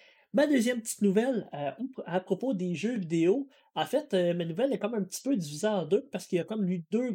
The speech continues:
grosses annonces, euh, dans le domaine des jeux vidéo. J'avais déjà parlé un petit peu de PlayStation, de, de Microsoft, mais là, c'est plus des développeurs de jeux. En fait, ces deux annonces-là. Euh, la première annonce,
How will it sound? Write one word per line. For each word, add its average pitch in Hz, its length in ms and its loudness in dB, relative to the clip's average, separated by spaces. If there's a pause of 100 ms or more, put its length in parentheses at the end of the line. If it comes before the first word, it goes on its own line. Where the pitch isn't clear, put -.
(120)
grosses 180 460 0
annonces, 190 920 -6
euh, 139 480 0 (300)
dans 180 120 4
le 175 100 0
domaine 175 500 0
des 151 360 -4
jeux 196 200 2
vidéo. 175 560 0 (720)
J'avais 175 220 -4
déjà 202 200 0
parlé 196 260 -4
un 196 60 -6
petit - 140 -12
peu 185 180 0
de 151 120 -4
PlayStation, 143 920 -4 (380)
de, 131 280 -6
de 139 140 -8
Microsoft, 143 580 -8
mais 190 100 0
là, 254 100 -2
c'est 240 140 -4
plus 226 320 -8
des 165 160 -4
développeurs 190 720 -2
de 151 180 -4
jeux. 180 240 -6
En 143 80 -10
fait, 190 200 -8
ces 160 100 -4
deux 185 220 -2
annonces-là. 170 560 -4 (640)
Euh, 131 160 -4 (100)
la 147 140 -4
première 214 340 -2
annonce, 233 720 -6